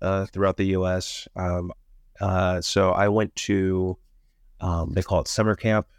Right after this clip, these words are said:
eh, which is a record st-, independent record store kind of, um, conference and meetup that takes place in New Orleans. Um, so I'd never been there before, so I was able to go there, and,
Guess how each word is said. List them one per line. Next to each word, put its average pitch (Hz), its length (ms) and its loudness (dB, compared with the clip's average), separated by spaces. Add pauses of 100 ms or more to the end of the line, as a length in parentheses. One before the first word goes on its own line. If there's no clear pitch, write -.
(180)
eh, 85 80 -4
which 90 260 0
is 90 180 0
a 87 220 -2
record 104 320 2
st-, - 180 -10
independent 113 400 0
record 98 240 -2
store 98 440 2
kind 95 220 -2
of, 92 320 -8
um, 92 360 -6 (800)
conference 104 500 2
and 92 120 0
meetup 98 440 0
that 85 160 0
takes - 180 -6
place 90 300 -4
in 92 100 -4
New 90 80 -4
Orleans. 98 640 -2
Um, 87 340 -10
so - 160 -4
I'd 98 120 4
never 135 140 6
been 117 140 6
there 110 100 2
before, 104 500 0
so 95 280 0
I 90 140 2
was 104 140 2
able 104 140 4
to 101 60 0
go 101 140 0
there, 104 500 0 (440)
and, 90 400 -2